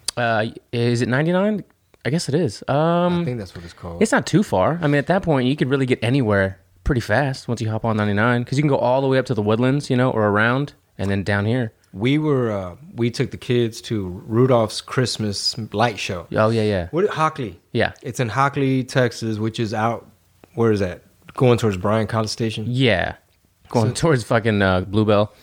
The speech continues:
Speaker 2: Yeah, so it, towards Brenham.
Speaker 1: Yeah, Brenham, there you go.
Speaker 2: And, um, well, first of all, we got to the Rudolph thing, which is a beautiful business during a pandemic 'cause you're in your car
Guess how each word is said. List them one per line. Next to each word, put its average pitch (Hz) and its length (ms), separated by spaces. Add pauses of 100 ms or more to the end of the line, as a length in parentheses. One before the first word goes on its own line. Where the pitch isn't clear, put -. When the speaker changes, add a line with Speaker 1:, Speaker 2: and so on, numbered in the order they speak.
(120)
Speaker 2:
Yeah, 135 280
so 139 120
it, 123 260
towards 147 220
Brenham. 107 460 (160)
Speaker 1:
Yeah, 98 160
Brenham, 90 260
there 131 100
you 135 100
go. 131 160
Speaker 2:
And, 123 120
um, 113 460 (420)
well, 131 160
first 175 260
of 110 80
all, 110 200
we 123 100
got 143 200
to 143 60
the 117 60
Rudolph 113 440
thing, 98 360 (640)
which 110 180
is 113 100
a 107 40
beautiful 120 340
business 110 540
during 117 240
a 101 40
pandemic 110 540
'cause 107 160
you're 120 120
in 120 100
your 98 120
car 98 380